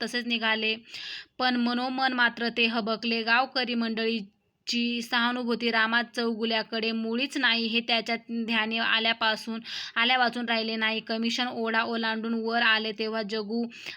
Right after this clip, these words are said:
बाभळीचे डहाळे पाडीतच होता. नाना आणि रामा चालत चालतच कमिशनशी बोलत होते.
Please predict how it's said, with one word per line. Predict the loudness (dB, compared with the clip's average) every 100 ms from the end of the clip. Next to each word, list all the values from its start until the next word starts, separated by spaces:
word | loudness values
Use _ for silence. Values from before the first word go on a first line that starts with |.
| -2
बाभळीचे | 2 4 4 2 0 -2
डहाळे | 0 2 2 2
पाडीतच | 2 0 0 -4 -6
होता. | -6 0 0
नाना | 4 4 4 4
आणि | 2 0 0
रामा | 2 2 2
चालत | 2 2 2 0 0
चालतच | 0 0 -4 -6
कमिशनशी | -2 -2 0 -2 -2
बोलत | -2 -2 -2 -2
होते. | -4 0 2 2 0